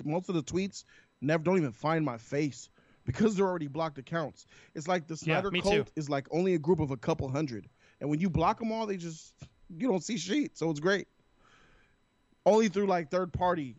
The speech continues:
Speaker 1: you, you start to get stuff like, "Yo, bro, look what they said. Yo, look at this." But I tune it out, bro. I ignore it, and that's what I've been doing. I've ignored people making videos about me for years.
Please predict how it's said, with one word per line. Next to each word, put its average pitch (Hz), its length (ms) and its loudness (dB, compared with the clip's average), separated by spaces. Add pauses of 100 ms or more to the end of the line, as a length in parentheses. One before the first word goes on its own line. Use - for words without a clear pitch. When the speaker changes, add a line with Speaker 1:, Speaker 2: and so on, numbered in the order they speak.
Speaker 1:
you, 151 160 -12
you 156 140 -10
start 143 260 -4
to 139 80 -16
get 147 160 -6
stuff 120 200 -10
like, 143 160 -4
"Yo, 185 220 4
bro, 185 260 4
look 185 140 2
what 185 100 -4
they 175 120 -4
said. 170 320 -4 (340)
Yo, 196 280 4
look 185 180 0
at 196 120 -8
this." 190 380 2 (580)
But 160 200 0 (120)
I - 120 -2
tune 180 300 2
it 175 80 2
out, 185 200 2
bro. 147 200 0
I 135 160 -2
ignore 147 420 2
it, - 80 -10
and 143 140 -4
that's 151 180 -4
what 156 100 0
I've 143 80 0
been 147 180 -2
doing. 123 400 -6
I've 120 180 -8
ignored 139 440 2
people 139 220 0
making 131 240 0
videos 127 360 2
about 123 280 2
me 131 140 0
for 120 140 -8
years. 113 480 -6